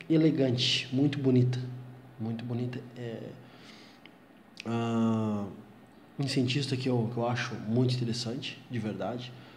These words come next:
um, um cara prático. É, a situação é aquela, é, esse, esse cara, ele é, ele é o, ele é o cara, ele é o projetista e o pedreiro de uma residência, entendeu?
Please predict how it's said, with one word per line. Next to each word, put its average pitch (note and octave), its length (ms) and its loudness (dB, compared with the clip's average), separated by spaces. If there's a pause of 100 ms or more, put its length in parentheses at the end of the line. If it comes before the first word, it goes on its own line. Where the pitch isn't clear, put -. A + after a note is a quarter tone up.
(280)
um, A#2+ 60 -2
um G#2+ 300 -2
cara G#2+ 220 -4 (120)
prático. - 480 -2 (960)
É, C3+ 460 -2 (280)
a - 80 -8
situação C#3+ 640 -2
é C#3+ 40 0
aquela, F#2 560 -4
é, - 1040 -10
esse, - 480 0
esse - 160 -2
cara, B2+ 240 0
ele C#3+ 180 2
é, B2 400 0 (1160)
ele C3 160 -2
é C3+ 100 2
o, E3 240 4 (220)
ele D3 100 2
é D3+ 60 6
o E3 80 6
cara, E3 400 4
ele F3 100 6
é F3+ 40 6
o F3+ 80 2
projetista F#3 920 4
e F#3+ 160 2
o F#3+ 60 2
pedreiro D#3 580 6
de C3 120 0
uma B2+ 100 2
residência, G#2+ 560 2
entendeu? A2 420 -4